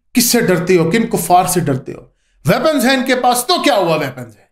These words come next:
वेपन्स इस्तेमाल करने के लिए भी तो हिम्मत चाहिए ना,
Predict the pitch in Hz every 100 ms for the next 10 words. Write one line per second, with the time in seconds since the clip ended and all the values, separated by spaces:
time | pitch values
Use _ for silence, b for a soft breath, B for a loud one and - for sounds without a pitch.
0 | _ _ _ _ - 226 269 285 240 233
1 | 208 220 254 240 214 208 214 214 208 220
2 | 226 202 156 180 190 185 165 143 147 165
3 | 175 131 123